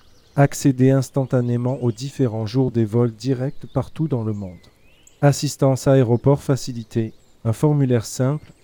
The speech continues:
exhaustif et accessible permet de renseigner les besoins spécifiques du client pas à pas et sans risque d'oublier le moindre détail. Nous traitons toutes les demandes particulières, du transport d'animaux au sac de golf en passant par la demande fauteuil roulant et la planche de surf.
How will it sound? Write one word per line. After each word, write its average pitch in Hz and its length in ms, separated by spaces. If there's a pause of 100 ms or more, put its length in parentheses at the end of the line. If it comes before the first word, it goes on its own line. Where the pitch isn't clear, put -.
(100)
exhaustif 127 680
et 117 60
accessible 135 680
permet 120 400
de 120 120
renseigner 120 560
les 110 100
besoins 117 340
spécifiques 120 640
du 113 120
client 127 360
pas 135 280
à 117 80
pas 135 200
et 117 60
sans 127 240
risque 127 320
d'oublier 127 460
le 127 100
moindre 120 380
détail. 107 400 (600)
Nous 127 160
traitons 143 380
toutes 151 260
les 139 120
demandes 131 340
particulières, 117 840 (240)
du 117 120
transport 135 500
d'animaux 127 520
au 120 60
sac 135 320
de 120 100
golf 123 420
en 110 100
passant 127 400
par 117 160
la 107 80
demande 117 380
fauteuil 117 360
roulant 123 460
et 131 80
la 110 120
planche 139 340
de 117 80
surf. - 460